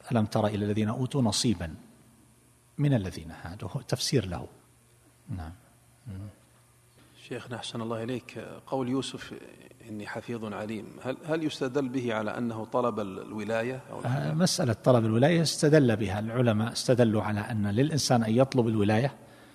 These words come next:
Speaker 1: إذا كان أهلًا ولا يوجد، ولا يوجد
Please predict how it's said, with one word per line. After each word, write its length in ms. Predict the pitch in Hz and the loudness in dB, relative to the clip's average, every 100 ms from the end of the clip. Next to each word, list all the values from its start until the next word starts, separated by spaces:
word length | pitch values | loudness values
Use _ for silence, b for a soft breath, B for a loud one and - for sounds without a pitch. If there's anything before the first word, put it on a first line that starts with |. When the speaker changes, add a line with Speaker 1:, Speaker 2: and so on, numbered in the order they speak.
| B B B _ _ - | B B B _ _ -2
Speaker 1:
إذا 180 | 143 113 | 2 2
كان 420 | - 110 98 110 - - - _ _ _ _ - | 2 2 2 -2 -8 -20 -20 _ _ _ _ 4
أهلًا 420 | 120 110 131 156 - | 4 4 2 0 4
ولا 220 | 139 143 | 8 8
يوجد، 480 | 143 123 123 110 - - | 8 4 2 0 -4 0
ولا 200 | 135 123 | 6 8
يوجد 420 | 123 123 113 98 | 10 8 4 -2